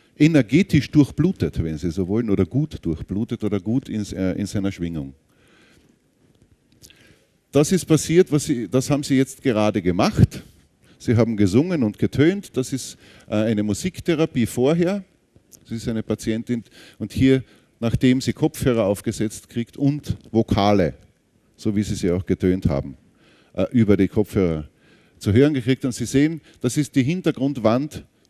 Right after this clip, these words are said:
wie immer und das ist die Abstrahlung des, des Körpers, wenn der Körper in seine Energie kommt. Sehr deutlich zu sehen, finde ich.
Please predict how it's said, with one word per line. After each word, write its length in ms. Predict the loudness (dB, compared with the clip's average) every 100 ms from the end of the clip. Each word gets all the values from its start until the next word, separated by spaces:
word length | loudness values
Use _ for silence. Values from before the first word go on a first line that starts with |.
| _ 2
wie 200 | 4 4
immer 300 | 4 0 -2 -12 _ _ _ _
und 160 | -6 -2
das 120 | -2
ist 140 | -2 -4
die 80 |
Abstrahlung 680 | -4 -4 -6 -2 0 0 -2
des, 240 | -4 -4
des 180 | -8 -10
Körpers, 680 | -2 0 0 -2 -4 -6 -18 _ _ -20 -2
wenn 260 | 2 2
der 100 | 2
Körper 460 | -2 0 0 0 -4
in 120 | -4
seine 260 | -4 -4 -4
Energie 300 | -6 -6 -6
kommt. 420 | -6 -10 -10 -18 -20 _ _ _ _ _ _ _ _ _ _ _
Sehr 180 | -8 -6
deutlich 420 | -6 -6 -10 -12
zu 120 | -12
sehen, 280 | -10 -10 -12
finde 300 | -16 -16 -18
ich. 180 | -16